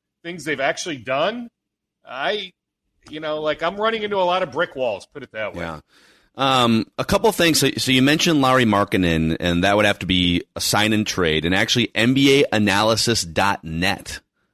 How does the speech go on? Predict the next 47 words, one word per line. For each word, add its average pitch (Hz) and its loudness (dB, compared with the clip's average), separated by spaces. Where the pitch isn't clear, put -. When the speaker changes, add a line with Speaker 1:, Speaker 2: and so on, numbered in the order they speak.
Speaker 2:
which - -2
they, 127 0
they 139 2
drum 156 2
up 156 0
some 123 -2
pretty, 127 0
pretty 127 -4
fun 110 -2
scenarios 90 -2
if 87 -8
you, 82 0
if 87 -4
you 92 2
ever 90 0
check 98 -2
out 90 0
N 95 0
B 98 2
A 92 0
analysis 90 -2
dot 85 -6
net. 67 -8
So, 110 2
uh, 104 2
they've 127 2
got 143 2
some 131 0
sign 123 2
and 117 0
trade 123 2
ideas 87 2
involving 87 0
Markkanen, 98 0
and 107 2
this 135 2
one 117 2
would 113 2
sort 127 2
of 104 -2
fit - 0
what 110 0
you're 110 2
saying, 113 2
which 98 0
is 92 2
you, 92 -2